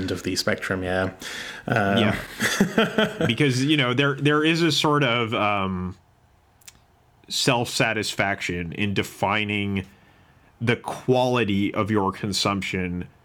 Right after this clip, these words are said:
Speaker 2: as opposed to the hoi polloi, right?
Speaker 1: Yeah.
Speaker 2: Um,
Speaker 1: <laughs>
Speaker 2: like, "Oh, well, you know,
Speaker 1: Mm.
Speaker 2: my craft beer, blah, blah, blah," or, you know, whatever.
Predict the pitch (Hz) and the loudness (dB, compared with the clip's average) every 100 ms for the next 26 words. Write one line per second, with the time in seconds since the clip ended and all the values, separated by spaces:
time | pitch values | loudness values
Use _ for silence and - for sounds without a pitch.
0 | _ _ 104 98 101 - 110 104 98 - | _ _ -2 0 -2 0 0 2 0 -2
1 | 107 98 95 92 95 - 107 98 - 98 | 0 2 2 2 0 0 0 0 -2 -2
2 | 92 73 71 80 87 95 - 101 131 95 | -2 -4 -6 -6 -4 0 2 2 2 0
3 | - 98 92 90 90 90 - - 175 175 | 0 0 0 0 0 0 0 0 0 0
4 | 147 151 90 - 107 95 95 113 104 92 | 0 -2 0 0 2 2 2 2 2 2
5 | 92 92 90 87 85 98 98 92 90 90 | 2 0 0 -2 -2 -4 -4 -4 -6 -2
6 | 98 107 98 95 101 107 104 - 90 90 | 0 2 0 -2 -2 -2 -2 -8 -4 0
7 | 92 95 87 82 92 92 85 87 87 76 | 2 2 0 -2 -2 -2 -4 -4 -4 -4
8 | 76 85 85 92 87 82 101 95 82 80 | -4 -4 -2 -4 -4 0 0 0 -2 -10